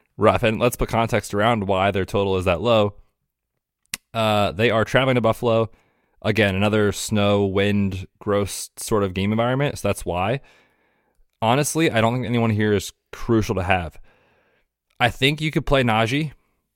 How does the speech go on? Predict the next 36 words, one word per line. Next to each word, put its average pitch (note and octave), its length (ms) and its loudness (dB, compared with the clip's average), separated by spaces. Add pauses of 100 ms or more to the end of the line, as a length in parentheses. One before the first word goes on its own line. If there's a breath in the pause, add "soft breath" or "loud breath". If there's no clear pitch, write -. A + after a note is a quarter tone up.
just B2+ 200 0
because A2 520 -2
I F#2 120 -4
think G#2 180 -6
the G#2+ 80 -4
workload G2+ 340 -2
is G2 100 -2
gonna G2+ 140 0
be G2 120 -2
there. B2 260 0
And G#2 100 -2
I F#2+ 80 -4
think A2+ 260 -4
if A2 100 -10
the G#2+ 80 -2
weather G2+ 260 -2
is G2+ 200 -4
as G2+ 100 -8
bad G2+ 180 -2
as G2 120 -2
it D#2+ 100 -8
is, A2+ 300 -6
they G#2 160 -2
will A#2 160 -2
try A2 180 -2
to G2 100 -4
hide G2+ 320 -4
Mason G2+ 300 -2
Rudolph G#2 280 0
for G2 140 -2
as F2+ 180 -6
long G2+ 260 4
as G2 60 0
they G2 120 -2
possibly G2+ 400 -2
can. C3 340 -2